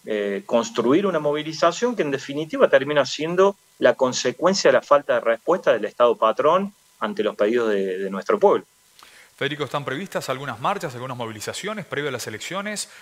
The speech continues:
Speaker 2: o dependerá por allí del resultado electoral del próximo domingo diecinueve?
Speaker 1: No, evidentemente esto a nosotros nos genera,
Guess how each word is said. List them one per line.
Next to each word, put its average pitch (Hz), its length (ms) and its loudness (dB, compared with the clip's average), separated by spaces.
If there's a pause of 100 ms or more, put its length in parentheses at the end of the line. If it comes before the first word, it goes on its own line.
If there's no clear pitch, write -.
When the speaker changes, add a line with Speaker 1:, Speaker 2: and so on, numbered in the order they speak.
(180)
Speaker 2:
o 151 200 -4
dependerá 123 500 -6
por 131 160 -6
allí 127 320 -6
del 120 240 -4
resultado 117 460 -8
electoral 113 380 -8
del 107 120 -10
próximo 107 320 -14
domingo 107 260 -14
diecinueve? 98 440 -16 (1300)
Speaker 1:
No, 180 260 6
evidentemente 143 680 0
esto 131 180 -4
a 123 40 0
nosotros 123 420 -2
nos 113 140 -4
genera, 110 680 2